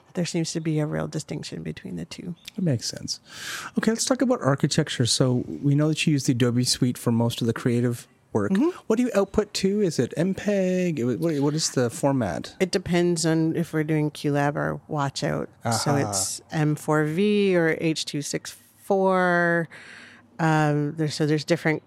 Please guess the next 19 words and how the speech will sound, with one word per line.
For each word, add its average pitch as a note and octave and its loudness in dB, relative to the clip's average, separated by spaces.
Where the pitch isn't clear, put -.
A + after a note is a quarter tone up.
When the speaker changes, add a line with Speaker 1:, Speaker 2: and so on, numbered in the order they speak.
Speaker 1:
codecs D3 -2
for D3+ -2
each, - -8
uh, D#3 -2
control D3 -6
system. - -10
Speaker 2:
Right. G#2 -20
Which D#3+ -2
one F#3 2
do C#3 4
you B2+ 4
prefer? A#2+ 2
Like, G#2 0
uh, A2 0
do B2 -2
they C3+ 2
both C3 0
run? A#2+ 2
Do - -8